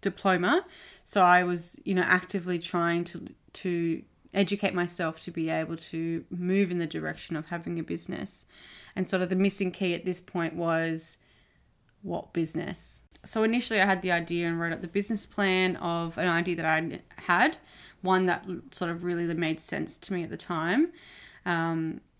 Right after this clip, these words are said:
I drew up the shop front, I had the product designs, and I thought this one was it. Like, I was like, "Yeah, this is totally it," 'cause it really fueled me and I really energized me. Uh, and my first real big idea was basically a cold press business.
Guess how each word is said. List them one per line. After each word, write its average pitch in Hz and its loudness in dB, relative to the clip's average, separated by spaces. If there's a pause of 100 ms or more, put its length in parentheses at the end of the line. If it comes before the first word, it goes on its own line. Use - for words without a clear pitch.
(220)
I 185 -2
drew 190 2
up - 0
the - -10
shop - -2
front, 240 4
I 208 0
had 180 -2
the 214 -10
product 214 0
designs, 185 2
and 170 -2
I 165 -4
thought - -6
this 202 -2
one 165 0
was 160 -4
it. 156 -4
Like, 160 -6
I 165 -2
was 165 -4
like, - -4
"Yeah, 202 0
this - -8
is 196 -6
totally 175 -2
it," 160 -4
'cause - -12
it - -12 (180)
really 202 4
fueled 180 -2
me 165 -2
and 165 0
I 160 -4
really 175 -2
energized - -4
me. - -8 (800)
Uh, 170 2
and 196 4
my 196 6
first 226 0
real 214 6
big 202 6
idea 180 4
was 175 -2
basically 208 2
a 175 2
cold 165 -2
press 160 -4
business. 156 -8